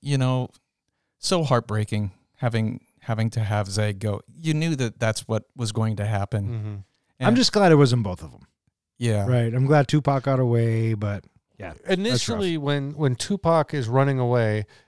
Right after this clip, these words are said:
Speaker 2: and the boar is chasing him, and then all of a sudden we see a bo-, another boar, I thought that was a s-, different boar. I thought maybe a second one had come in.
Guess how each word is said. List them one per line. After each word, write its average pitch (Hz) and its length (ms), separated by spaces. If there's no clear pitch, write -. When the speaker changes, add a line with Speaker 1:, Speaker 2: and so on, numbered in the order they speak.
Speaker 2:
and 135 280
the 120 40
boar 147 240
is 135 100
chasing 160 440
him, 120 220
and 143 160
then 151 160
all 175 120
of 147 40
a - 40
sudden 160 180
we 147 100
see 147 200
a 127 60
bo-, 160 260
another 156 320
boar, 117 260
I 151 120
thought - 160
that 180 100
was 131 120
a - 20
s-, 110 120
different 135 400
boar. 123 280
I 127 80
thought 143 180
maybe 120 220
a 107 60
second 139 500
one 107 160
had 104 140
come 104 260
in. 104 160